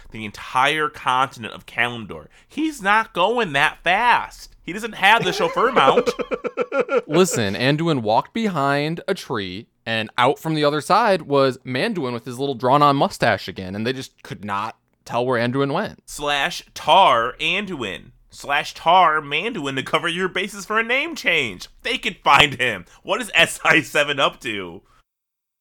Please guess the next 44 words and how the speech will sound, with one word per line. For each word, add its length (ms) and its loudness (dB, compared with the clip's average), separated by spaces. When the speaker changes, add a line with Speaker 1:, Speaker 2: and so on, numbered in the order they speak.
Speaker 2:
"Are 220 -2
you 540 -6
Anduin, 680 -2
King 260 -2
of 140 -6
the 160 -2
Alliance?" 640 0
"No, 460 -8
I'm 220 -10
not." 260 -4
"Look 140 0
at 80 -2
that 140 8
over 180 2
there!" 320 6
And 140 -4
the 60 0
orc 260 -2
turns 280 -6
his 140 -12
head 180 -2
and 100 -10
he 180 -10
go, 280 -4
<laughs> 300 -4
and 180 2
then 80 6
he 80 0
turns 320 -2
back 280 -2
and 60 -8
he 60 -4
watches 440 -2
Anduin 520 -2
run 400 0
in 100 -6
a 60 -4
straight 400 -6
line 320 -2
for 80 -10
the 100 -4
next 220 -6
fifteen 580 -8
minutes. 520 -8